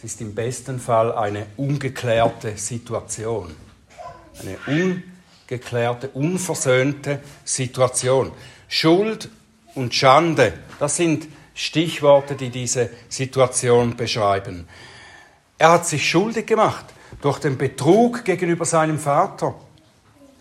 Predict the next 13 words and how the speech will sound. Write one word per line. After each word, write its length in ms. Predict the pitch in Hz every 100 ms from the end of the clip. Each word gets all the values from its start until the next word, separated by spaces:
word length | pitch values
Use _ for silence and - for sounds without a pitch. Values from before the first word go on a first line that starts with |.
| - -
Und 100 | -
die 40 | 139
Beziehung 520 | 160 - 180 220 214
zu 100 | 208
seinem 340 | 185 185 175
Bruder 500 | 147 147 190 226 233
war 240 | 202 170 160
aus 140 | 147
dem 140 | - 156
gleichen 480 | 151 151 190 196 202
Grund 460 | 165 175 190 190 - - - - - - -
kaputt, 640 | - - 165 214 - - - - -
unversöhnt. 1000 | 170 220 - 233 190 165 190 214 -